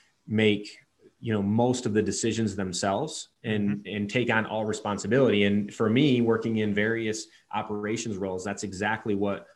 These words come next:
Speaker 1: was expected of me, um, at Company Continuous Appearance, which again, I talk about in the book, but,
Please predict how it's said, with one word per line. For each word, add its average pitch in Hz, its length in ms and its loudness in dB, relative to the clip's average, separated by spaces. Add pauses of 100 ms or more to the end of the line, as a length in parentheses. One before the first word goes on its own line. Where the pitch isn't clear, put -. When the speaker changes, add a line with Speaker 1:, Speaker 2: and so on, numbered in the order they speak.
Speaker 1:
was 98 100 -8
expected 123 520 -4
of 95 140 -4
me, 95 320 -4 (280)
um, 92 320 -2
at 110 280 0
Company 107 360 -2
Continuous 101 500 -2
Appearance, 104 380 -4
which 101 140 -8
again, 101 200 -4
I 95 80 -4
talk 101 240 -6
about 95 200 -4
in 92 80 -8
the 92 60 -10
book, 107 340 0
but, 95 260 -2